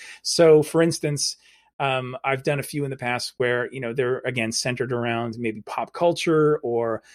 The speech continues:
some kind of, um, kind of identifiable elements. Um, I think that's really what the key has been. And so for, for me, one was taking, uh, Abraham Lincoln and,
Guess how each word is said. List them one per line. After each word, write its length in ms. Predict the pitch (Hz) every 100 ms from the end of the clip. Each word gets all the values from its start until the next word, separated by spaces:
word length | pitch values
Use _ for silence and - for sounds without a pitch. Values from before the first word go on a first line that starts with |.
| _ _
some 180 | - 151
kind 220 | 143 131
of, 120 | 123 -
um, 480 | - 120 117 113 110 - _ _ _ _ _ _ - - _ _ _
kind 160 | - 233
of 60 | 220
identifiable 1080 | 139 139 139 - 135 120 117 107 104 101 _ -
elements. 640 | 113 107 101 113 - -
Um, 340 | 113 117 127 123
I 60 | 135
think 160 | 147 127
that's 280 | 117 -
really 220 | 123 123 110
what 260 | 110 110
the 80 | 107
key 220 | - 127
has 120 | 113
been. 280 | - 117 110 - - -
And 100 | 139
so 260 | 131 147 135
for, 340 | 131 147 123 -
for 120 | 139
me, 160 | 131
one 360 | 127 131 135 139
was 320 | 131 127 123
taking, 600 | - 135 117 120 123 113 - - -
uh, 140 | - 135
Abraham 400 | 147 143 147 139
Lincoln 420 | 139 147 170 208 - - - _ _ -
and, 460 | 135 131 127 123